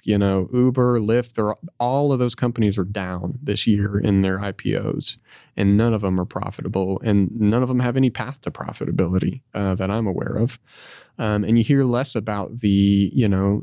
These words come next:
the small seven-figure businesses, you know, eight-figure businesses that are bootstrapped like we are.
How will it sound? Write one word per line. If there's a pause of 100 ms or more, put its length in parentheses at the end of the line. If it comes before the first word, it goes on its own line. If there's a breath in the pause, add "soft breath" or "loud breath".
the
small
seven-figure
businesses,
you
know,
eight-figure
businesses
that
are
bootstrapped
like (220)
we
are.